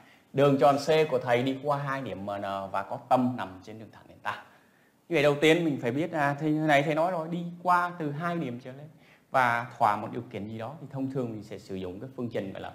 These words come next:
phương trình tổng quát. Đầu tiên thầy sẽ vẽ cái hình, à, minh họa cho chúng ta. Được chưa? Như vậy thầy vẽ đường tròn C này. Được chưa?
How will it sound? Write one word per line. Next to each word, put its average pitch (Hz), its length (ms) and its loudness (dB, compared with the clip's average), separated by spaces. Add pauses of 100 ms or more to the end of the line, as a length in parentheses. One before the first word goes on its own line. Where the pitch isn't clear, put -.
phương 107 80 -12
trình 92 140 -14 (220)
tổng 87 180 -8
quát. 120 160 0 (420)
Đầu 117 140 6
tiên 139 240 6
thầy 123 100 2
sẽ 104 220 -4
vẽ 87 220 2
cái 135 100 -8
hình, 117 260 -2
à, 101 220 -8
minh 104 200 -10
họa 87 260 -10
cho 90 60 -14
chúng 110 140 -16
ta. 107 140 -2 (500)
Được 98 120 -14
chưa? 117 220 6
Như 113 60 -4
vậy 95 160 2
thầy 95 100 -6
vẽ 87 160 -4
đường 92 140 -8
tròn 85 140 -12 (100)
C - 20 -8
này. 90 260 -6 (1700)
Được 92 140 -8
chưa? 107 300 2